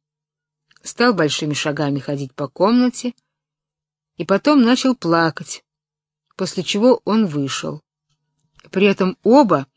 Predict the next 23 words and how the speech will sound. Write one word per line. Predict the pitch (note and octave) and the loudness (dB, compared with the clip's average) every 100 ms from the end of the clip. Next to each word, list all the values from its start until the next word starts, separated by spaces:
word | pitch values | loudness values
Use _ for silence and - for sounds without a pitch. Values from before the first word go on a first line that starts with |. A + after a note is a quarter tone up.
| _ _ _ - | _ _ _ -2
он | F#3 F#3 | 0 0
с | - | 0
одной | E3+ F#3+ A#3 | 0 2 0
стороны, | - E3+ D#3+ | 0 -2 0
а | D#3 | -2
Чеглакова | - E3+ E3 E3 F#3+ F3 | -4 -2 -2 -2 0 0
с | D#3 | 0
другой, | D#3+ D#3+ F3+ A#3+ - _ _ _ | -2 0 2 2 0 _ _ _
послали | - E3+ - G3 F#3+ | -4 -2 0 0 0
друг | E3+ F3+ | -2 -4
другу | D#3+ G3+ F3+ | -2 -2 0
ещё | F#3+ E3 G3+ | -2 0 0
несколько | G3 G3 - F#3 G3+ | 0 -2 -4 -4 -2
ругательств, | G3+ G3+ F3+ - C3+ - | 0 0 -2 -4 -12 -12
которые | - D#3 E3+ D#3+ D#3+ D3 _ _ _ | -10 -4 -2 0 0 -4 _ _ _
могло | F3+ F#3 E3 F3+ | -4 -2 0 -2
подсказать | F#3 - G3 E3+ F#3 - | -4 -2 -2 0 -2 -2
им | F3+ | -6
дурное | E3 F#3+ F#3+ F#3 | -4 -2 0 0
расположение | F3+ - F#3 F3+ - F#3 F3+ | -2 -4 -2 0 0 -2 -4
их | - G3 F3 | -4 -4 -4
духа. | E3+ G3 C#3 C3+ B2+ _ _ _ _ _ _ | 0 0 -2 -10 -12 _ _ _ _ _ _
Но | - C4+ | 0 2